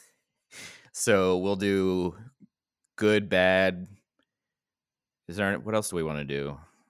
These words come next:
Will Ha-, will a Haas make it out of Q one? <laughs> And surprise top ten. Okay, so first up,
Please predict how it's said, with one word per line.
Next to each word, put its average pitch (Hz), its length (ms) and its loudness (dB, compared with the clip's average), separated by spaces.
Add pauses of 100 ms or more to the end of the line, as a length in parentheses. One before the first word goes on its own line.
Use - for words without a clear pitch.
(960)
Will 92 160 2
Ha-, 92 220 -2
will 95 200 2
a - 20 4
Haas 87 380 0
make 85 220 -2
it 87 80 -2
out 80 120 0
of 80 120 -8
Q 90 200 -4
one? 85 520 -2 (1120)
<laughs> 87 80 -2 (680)
And 85 920 -2 (1400)
surprise 85 800 0
top 82 300 -2
ten. - 340 -6 (160)
Okay, 85 320 -6
so 90 320 -2 (240)
first 104 240 -2
up, 85 180 -4